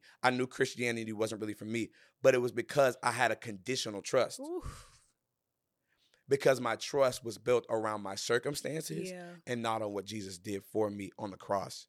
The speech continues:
Speaker 2: Mm-hmm.
Speaker 1: But when I look at what Jesus did on the cross, then my trust of him is no longer circumstantial.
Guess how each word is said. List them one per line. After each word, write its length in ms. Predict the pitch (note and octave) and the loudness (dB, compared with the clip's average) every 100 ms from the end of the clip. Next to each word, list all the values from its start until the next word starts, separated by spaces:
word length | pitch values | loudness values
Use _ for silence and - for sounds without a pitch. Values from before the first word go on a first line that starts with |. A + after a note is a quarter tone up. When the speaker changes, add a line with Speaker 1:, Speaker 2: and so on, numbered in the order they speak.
| - | -16
Speaker 2:
Mm-hmm. 380 | G3 F#3+ F3+ F3 - _ _ | -14 -14 -16 -20 -20 _ _
Speaker 1:
But 120 | A#2+ A#2+ | 4 4
when 160 | A#2+ | 4
I 140 | A#2 A2 | 0 2
look 260 | A2+ A2+ | 2 2
at 80 | B2+ | 2
what 140 | G#2+ | 0
Jesus 200 | G#2 A2 | -2 -4
did 120 | G#2 G#2+ | -4 -6
on 80 | |
the 60 | G#2 | -8
cross, 440 | - A2+ A2+ G#2 - _ B2 | 2 4 4 2 -6 _ 0
then 140 | A#2 | 2
my 120 | A2 | 2
trust 360 | G#2+ - A#2 - | -2 -2 -2 -4
of 100 | G2+ | -8
him 160 | A2 | -8
is 100 | G#2 | -8
no 160 | F#2+ G#2 | -6 -6
longer 280 | G#2 G2 G2+ | -8 -10 -10
circumstantial. 840 | - F#2 - - G2+ G2+ F#2+ F2+ | -8 -10 -12 -10 -8 -8 -10 -14